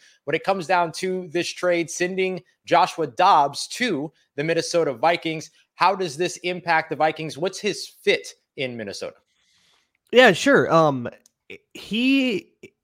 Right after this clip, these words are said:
Speaker 2: his role is a little bit of a mystery here. So Kevin O'Connell just
Speaker 1: Mm-hmm.
Speaker 2: confirmed Jaren Hall is starting against Atlanta. He was the third string quarterback, fifth round rookie that came in at the end of the Packers game.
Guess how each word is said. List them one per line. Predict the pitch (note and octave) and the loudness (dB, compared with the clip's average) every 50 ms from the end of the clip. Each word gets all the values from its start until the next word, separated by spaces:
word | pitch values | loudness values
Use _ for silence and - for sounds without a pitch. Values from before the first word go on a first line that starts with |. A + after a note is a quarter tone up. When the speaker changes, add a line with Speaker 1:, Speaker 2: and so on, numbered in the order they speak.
| _ - | _ -12
Speaker 2:
his | - - B3 D4 C4 G3+ | -4 0 0 2 2 2
role | E3 D3 D#3 F3 F#3 G3 G3 F#3+ F#3 | 0 2 4 6 8 8 8 8 8
is | F3 - C#3+ C3 | 6 4 2 2
a | C#3+ | 4
little | C#3 C3 D#3 D#3+ E3 D3 | 4 6 8 8 8 10
bit | C#3 C3+ | 8 8
of | C3 A#2 | 6 6
a | A#2 | 2
mystery | A2 G#2+ G#2+ - - - G2 G2 | 2 0 -2 -2 -4 -8 -10 -10
here. | F#2+ - - - | -10 -10 -12 -12
So | - A2 | -10 -6
Kevin | G#2+ - F3+ F#3 G#3 | -2 0 0 2 4
O'Connell | A3 G3+ F3+ F#3+ F3+ E3+ E3 | 2 2 4 4 4 6 4
just | D3 C#3 C3 - | 4 2 0 0
Speaker 1:
Mm-hmm. | D3+ C3 | 0 -2
Speaker 2:
confirmed | A#2 - A#2 A2+ A2+ A2+ | 0 0 0 0 0 2
Jaren | D3 E3 F3+ F3 | 2 2 4 4
Hall | D#3 D#3 D3+ C#3+ | 4 4 4 4
is | C3 - | 2 2
starting | - B2+ A#2+ A#2 A2+ A2+ | 2 2 2 2 2 -2
against | G#2+ G#2+ G#2+ G2+ G2+ - - - _ - - - _ _ - | -2 -2 -4 -4 -6 -8 -14 -20 _ -20 -20 -20 _ _ -2
Atlanta. | A2+ A2 - - G2+ F#2+ F2+ F#2 - - - - | 0 0 0 0 -4 -6 -6 -6 -8 -10 -12 -6
He | - C#3 D#3 E3 | -2 2 4 6
was | D#3+ D3+ D3 C#3 C3 A#2 | 8 8 8 8 8 4
the | A#2+ A#2 A#2 | 0 -2 -2
third | A2 - - D3 E3 E3 D#3+ D3+ C#3 - - | 0 2 4 6 6 6 6 4 0 -8 -12
string | - - - D3 C#3 C3 C3 | -10 -2 2 2 2 2 2
quarterback, | A#2+ - B2+ A#2+ A#2 A2+ A2+ A2+ A2 G#2+ - | 0 0 0 0 0 2 2 2 0 0 -4
fifth | - - - E3+ E3 - - | -4 0 2 2 2 2 2
round | D#3 D#3+ D#3 D#3 D3+ C#3+ A#2+ | 4 6 6 8 6 6 6
rookie | C3+ C3+ A#2+ - C3 B2+ B2 A2+ - - - - _ | 4 4 4 2 0 0 0 -2 -4 -8 -20 -10 _
that | - A#2+ A#2 - | -4 -4 -2 2
came | - D#3 D3+ C#3+ | 4 4 6 6
in | C#3 C#3 | 6 4
at | C3+ - | 4 2
the | C3+ B2 | 2 2
end | A#2+ A#2+ | 2 2
of | A#2+ A2 | 2 0
the | A2+ | -2
Packers | - - A#2 G#2 G#2+ - A#2+ A2+ A2 G#2 | 0 0 0 0 0 0 -2 -4 -4 -4
game. | G#2+ A2 G#2+ G#2 G2+ G2+ G2 G2+ | -4 -2 -2 -2 -2 -4 -6 -10